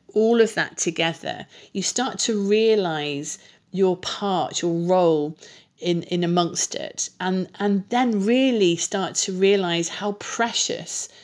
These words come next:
life, physical life is, and how precious our time and our space here and our friends and our family and our loved ones,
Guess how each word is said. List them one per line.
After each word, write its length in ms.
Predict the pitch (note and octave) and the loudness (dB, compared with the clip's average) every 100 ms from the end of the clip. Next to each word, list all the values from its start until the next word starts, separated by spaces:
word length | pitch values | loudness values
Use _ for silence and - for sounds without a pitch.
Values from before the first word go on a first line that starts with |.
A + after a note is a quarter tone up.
| - - _ - | -20 -20 _ 0
life, 420 | G3 G3 D3 C#3 | 2 2 0 -4
physical 640 | - - C4 B3+ - A#3 | -6 -2 0 -2 -2 -2
life 540 | G#3+ D#3 A#2+ D#3+ E3 - | 0 -2 -2 -4 -8 -6
is, 500 | - G#3 F3 A2+ E2 - - - _ | 2 4 4 0 -6 -16 -20 -20 _
and 120 | F#3+ | -8
how 220 | G3 G#3 | -4 -4
precious 880 | G3+ - A3+ A3 - - E3 D#3+ - - | -4 -4 -2 0 0 0 0 -2 -8 -6
our 160 | F3 E3 | -4 -2
time 720 | - - G#3 G#3 G#3 G#3 G3+ - - - _ _ | -4 -2 0 2 2 0 -4 -12 -20 -20 _ _
and 420 | F#3 F3+ F3 F3 - | -2 0 0 -2 -2
our 180 | E3+ D#3+ | -2 -2
space 600 | - - - G3+ G3 - | -2 -2 2 4 4 -2
here 420 | - G3 F3+ F3 | -2 -2 0 -2
and 140 | A2+ E3 | -2 -4
our 180 | D#3+ - | -6 -8
friends 540 | - G#3+ G#3 G#3 G3 | -4 2 2 2 -2
and 80 | D#3 | -4
our 80 | D3+ | -4
family 540 | - G3+ G3+ G3+ G3+ | 0 2 2 2 2
and 100 | F3+ | 2
our 140 | D#3 | 2
loved 360 | E3 F#3+ F#3+ - | 2 2 0 -4
ones, 480 | F#3 E3 E3 E3+ | -2 -2 -2 -6